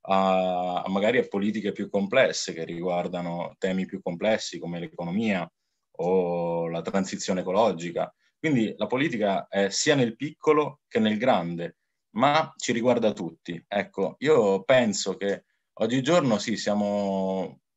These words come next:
sono in molti a essere disillusi, eh, della politica. Ehm, ma forse la risposta a questo è quello di,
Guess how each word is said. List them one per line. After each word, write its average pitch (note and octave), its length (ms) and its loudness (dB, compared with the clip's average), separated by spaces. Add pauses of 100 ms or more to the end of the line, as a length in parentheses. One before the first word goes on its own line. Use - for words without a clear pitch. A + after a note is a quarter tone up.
(220)
sono A#2 440 -2
in A#2 120 -2
molti A#2 400 4
a F#2+ 60 4
essere F#2+ 340 -2
disillusi, F#2 880 -6 (360)
eh, E2+ 600 0
della F#2 160 0
politica. E2 640 -6 (400)
Ehm, G#2 1600 0 (280)
ma A#2+ 420 0
forse A#2+ 640 -2
la A2 120 2
risposta C3+ 600 0
a C3+ 60 -2
questo D#3 320 -4
è G2+ 100 -4
quello G#2 240 -2
di, G2 280 -6